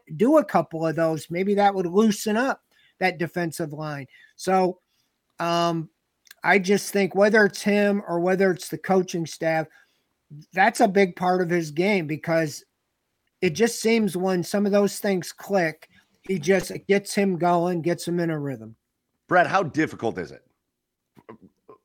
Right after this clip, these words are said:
Speaker 2: Wide receivers, offensive linemen, how difficult is it to make the switch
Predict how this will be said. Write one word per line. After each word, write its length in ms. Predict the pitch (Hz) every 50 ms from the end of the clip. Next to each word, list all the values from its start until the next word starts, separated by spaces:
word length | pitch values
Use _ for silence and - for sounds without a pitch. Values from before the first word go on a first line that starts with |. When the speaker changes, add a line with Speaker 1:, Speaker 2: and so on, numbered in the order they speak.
| _ _
Speaker 2:
Wide 260 | 120 127 156 160 156
receivers, 560 | 143 139 - 110 92 - 64 60 - - _ _ _ _ _ _ _ _ _ _ _ -
offensive 500 | 147 156 160 - 160 147 127 - 131 101
linemen, 360 | 104 90 80 71 64 58 - _ _ _ _ _ _ _ _ _ _ _ _
how 180 | _ - 170 190
difficult 540 | 190 147 156 175 - - 135 - 135 113 104
is 160 | 117 101 95
it 120 | 98 82 -
to 80 | 113
make 220 | 110 107 120 113 -
the 80 | 101
switch 520 | 87 - - 113 101 78 - - - -